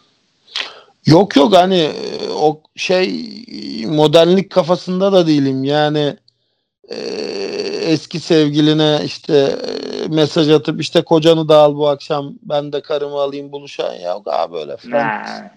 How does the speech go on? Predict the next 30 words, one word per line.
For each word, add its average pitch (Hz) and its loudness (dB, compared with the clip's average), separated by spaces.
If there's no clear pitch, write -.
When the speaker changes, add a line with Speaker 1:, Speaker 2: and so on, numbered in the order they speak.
Speaker 1:
tadında, 143 0
e, - -16
bir - 0
kafa 143 4
yapım 143 4
yok 147 4
benim 110 0
yani. 104 -10
Speaker 2:
Evet, 101 -14
evet. - -20
Ya, 104 -14
o - 0
Speaker 1:
Benim 170 6
Speaker 2:
yani. 190 8
Speaker 1:
için 202 4
ex 185 4
oldu 208 4
mu 240 -4
yüzde 165 -4
yüz 185 0
ex 139 -4
oluyor 107 -10
yani. 101 -14
Hani 151 2
biliyorsun 165 4
tıp 175 -2
dilinde 160 4
ex - -4
öldü 160 -2
demek. 165 0